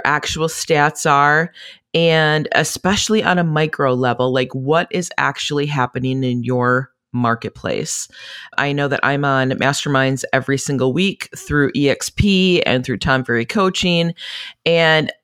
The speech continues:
a lot of the stuff that's happening on the coast is not the same as what's happening here on a micro level in the Twin Cities area.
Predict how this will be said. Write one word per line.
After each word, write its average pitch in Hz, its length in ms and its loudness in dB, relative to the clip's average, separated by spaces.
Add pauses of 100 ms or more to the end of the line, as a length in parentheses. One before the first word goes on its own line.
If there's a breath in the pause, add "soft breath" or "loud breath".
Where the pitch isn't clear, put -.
a 156 100 0
lot 170 240 4
of 196 60 0
the 226 80 0
stuff 214 220 -2
that's - 180 -4
happening 160 400 0
on 151 140 0
the 120 80 0
coast - 580 0
is 156 160 2
not 156 320 4
the 240 80 2
same 196 260 2
as 175 160 0
what's 156 220 0
happening 143 680 0 (300 loud breath)
here 156 760 2 (220)
on 160 120 4
a 160 60 2
micro 147 460 2
level 135 520 2
in 175 140 4
the 160 80 2
Twin 151 240 0
Cities 127 460 0
area. 104 460 2